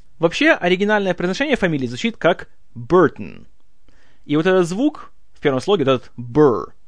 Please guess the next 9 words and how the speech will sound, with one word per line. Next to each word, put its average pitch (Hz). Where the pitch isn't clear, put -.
это 107
«э» 127
получается, 82
это -
нечто 226
среднее 165
между 151
звуком 175
«э» 254